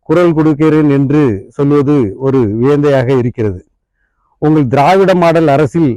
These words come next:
தூத்துக்குடி மாவட்டம் எவ்வளவு பின்தங்கி இருக்கிறது என்று பாருங்கள். முதலில் ஸ்ரீவைகுண்டம் அணைக்கட்டு பழுதாகி இருக்கிறது.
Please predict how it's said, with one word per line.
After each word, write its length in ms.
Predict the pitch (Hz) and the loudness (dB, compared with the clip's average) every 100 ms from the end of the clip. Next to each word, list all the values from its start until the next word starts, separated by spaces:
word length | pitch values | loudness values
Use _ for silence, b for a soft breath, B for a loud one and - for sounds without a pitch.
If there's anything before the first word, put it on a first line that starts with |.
| - | -8
தூத்துக்குடி 480 | - 175 151 156 160 | -4 -4 -2 0 0
மாவட்டம் 520 | 143 135 160 139 160 143 | 2 2 0 0 0 0
எவ்வளவு 460 | 131 147 175 180 175 - | 0 2 2 2 0 -2
பின்தங்கி 440 | 147 175 165 160 147 | -4 0 0 2 0
இருக்கிறது 380 | 135 143 143 147 | 0 -2 -2 0
என்று 180 | 143 139 | -2 -2
பாருங்கள். 400 | 123 131 127 123 | -2 -2 -2 -4
முதலில் 340 | 120 120 110 - _ _ _ _ _ _ _ _ _ | -6 -6 -6 -8 _ _ _ _ _ _ _ _ _
ஸ்ரீவைகுண்டம் 560 | - 160 165 160 156 143 | -2 0 2 2 0 0
அணைக்கட்டு 560 | 135 165 139 147 123 202 202 _ _ _ _ _ _ _ _ _ _ - | 0 0 -2 -2 0 -2 -4 _ _ _ _ _ _ _ _ _ _ -6
பழுதாகி 400 | 156 175 170 165 160 | 0 2 2 4 2
இருக்கிறது. 460 | 147 131 127 107 | 2 0 0 -2